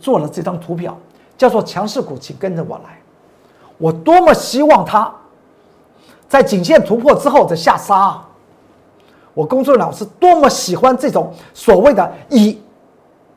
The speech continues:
价值投资型的股票，在突破颈线，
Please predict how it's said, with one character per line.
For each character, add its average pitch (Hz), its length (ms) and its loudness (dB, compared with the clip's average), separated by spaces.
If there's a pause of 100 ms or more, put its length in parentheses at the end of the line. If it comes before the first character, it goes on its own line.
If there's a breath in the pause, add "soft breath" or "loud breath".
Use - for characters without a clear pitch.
(560)
价 294 240 4
值 202 260 -2
投 185 220 -2
资 233 180 -2
型 190 180 -4
的 196 80 0
股 - 120 -12
票， 170 260 -8 (880 soft breath)
在 226 180 2
突 240 220 -2
破 285 180 4
颈 165 180 -4
线， - 240 -4